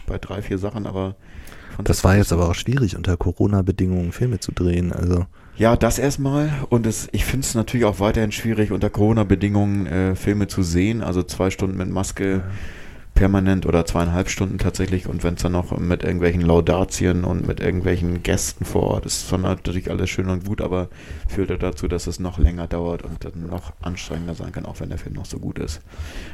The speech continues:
Speaker 1: Insofern, aber Filmfest, also wenn du da, ich, geht das dieses Wochenende los, oder
Speaker 2: Das, das
Speaker 1: nächstes?
Speaker 2: Queer Filmfest, ich muss
Speaker 1: Ja.
Speaker 2: mir selber ehrlich gesagt das Programm nochmal angucken. Beim ersten Überblicken, Überfliegen hat mich gar nichts wirklich angesprungen, gesprungen, aber da können wir gerne nochmal gucken, ob wir
Speaker 1: Also
Speaker 2: da
Speaker 1: ich hab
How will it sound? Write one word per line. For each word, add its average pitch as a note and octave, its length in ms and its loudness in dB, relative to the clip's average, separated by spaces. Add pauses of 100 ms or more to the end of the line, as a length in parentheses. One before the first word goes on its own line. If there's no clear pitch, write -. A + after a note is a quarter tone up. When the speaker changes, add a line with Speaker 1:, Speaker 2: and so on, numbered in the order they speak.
Speaker 1:
Insofern, F2 320 -2
aber F#2 400 4
Filmfest, A#2+ 560 0
also F#2+ 180 2
wenn A2+ 120 4
du G#2+ 80 4
da, G#2 340 6 (240)
ich, - 240 -4 (240)
geht A#2 100 0
das A2 100 0
dieses C3 280 -2
Wochenende C#3 340 -4
los, C#3+ 340 -4
oder A2 340 -2 (300)
Speaker 2:
Das, G2 180 4
das G2 220 4
Speaker 1:
nächstes? - 240 -4
Speaker 2:
Queer C#3 240 8
Filmfest, A2 460 4
ich - 100 0
muss G2 100 4
Speaker 1:
Ja. F#2+ 60 4
Speaker 2:
mir G2 80 6
selber G2 260 6
ehrlich - 220 -2
gesagt F2+ 180 4
das F2 140 -2
Programm F#2 280 2
nochmal E2+ 220 4
angucken. F2 560 0
Beim E2+ 140 4
ersten F#2+ 340 0
Überblicken, G2+ 880 2
Überfliegen A#2+ 600 6
hat A#2+ 100 0
mich A#2 160 -4
gar G#2 160 2
nichts - 220 -6
wirklich G2+ 260 0
angesprungen, F2+ 720 -2
gesprungen, F#2 460 4
aber F#2+ 200 2
da G2 160 4
können B2 240 2
wir A2+ 100 4
gerne A2+ 220 -2
nochmal A2+ 220 -2
gucken, - 340 -6
ob F2+ 140 -10
wir - 80 4
Speaker 1:
Also F2+ 140 2
Speaker 2:
da - 20 4
Speaker 1:
ich - 100 0
hab - 0 -